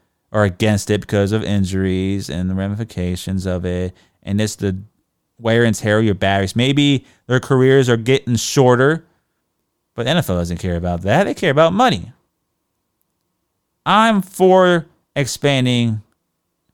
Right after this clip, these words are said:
games. Not seventeen, though. I'd rather have it eighteen games and two bye weeks for teams. I think that's what should be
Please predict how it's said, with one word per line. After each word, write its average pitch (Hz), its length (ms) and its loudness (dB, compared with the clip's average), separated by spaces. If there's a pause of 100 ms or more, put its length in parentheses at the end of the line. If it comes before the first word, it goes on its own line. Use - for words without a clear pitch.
games. - 680 -6 (1200)
Not 165 260 0
seventeen, 82 580 -4
though. 62 240 -16 (100)
I'd 127 140 2
rather 139 200 4
have 120 220 2
it 104 260 -2
eighteen 190 680 0
games 131 680 -2 (380)
and 107 160 -2
two 156 300 2
bye 107 300 2
weeks - 600 -10 (840)
for 101 140 -4
teams. 78 560 -8 (500)
I 190 160 0
think 202 300 -2
that's - 320 -2
what 120 160 -4
should 107 340 -4
be 98 420 -4